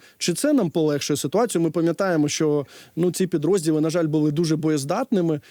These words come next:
Це одне запитання, яке хочу поставити. А друге, е, багато ми говорили і в медійному просторі про те, що, м, саме під Бахмутом Вагнер був знищений. То,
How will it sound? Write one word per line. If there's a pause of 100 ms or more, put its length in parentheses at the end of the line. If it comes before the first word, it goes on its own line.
(140)
Це
одне
запитання,
яке
хочу
поставити.
А
друге, (380)
е,
багато (480)
ми
говорили
і
в
медійному
просторі
про
те,
що, (340)
м,
саме
під
Бахмутом
Вагнер
був
знищений.
То,